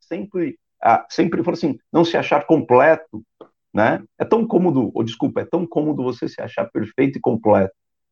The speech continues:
né? Suficiente e privilegiado, melhor dizendo, porque isso é a menoridade. E, e é incômodo você buscar sempre a incompletude, o estudo, o conhecimento,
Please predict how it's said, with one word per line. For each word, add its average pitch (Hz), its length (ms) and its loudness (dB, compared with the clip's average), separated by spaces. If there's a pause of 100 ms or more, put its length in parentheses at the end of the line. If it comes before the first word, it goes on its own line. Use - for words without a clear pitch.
(160)
né? 110 400 2 (100)
Suficiente 131 640 0
e - 40 -8
privilegiado, 113 840 4 (540)
melhor 110 320 6
dizendo, 98 380 -4
porque 104 180 -12
isso 131 160 -6
é 147 40 2
a 147 40 0
menoridade. 98 640 -4 (560)
E, 131 260 2
e 123 160 2
é 120 340 4
incômodo 185 640 -2
você 107 260 -6
buscar 104 580 -2 (420)
sempre 117 300 0
a - 20 4
incompletude, 110 1080 2
o 104 100 0
estudo, 117 760 2
o 92 60 -2
conhecimento, 98 760 -2